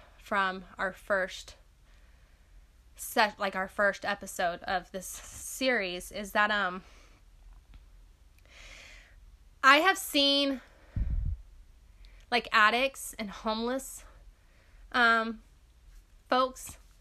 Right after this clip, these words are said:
with some of the most amazing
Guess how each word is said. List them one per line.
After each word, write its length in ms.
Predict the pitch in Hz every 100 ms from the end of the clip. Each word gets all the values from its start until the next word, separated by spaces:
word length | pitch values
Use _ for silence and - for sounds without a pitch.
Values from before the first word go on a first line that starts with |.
| - - - - - -
with 140 | 254 247
some 220 | 285 269
of 100 | 269
the 140 | 247
most 500 | 247 240 254 262 269 -
amazing 920 | 233 220 226 262 302 320 320 311 269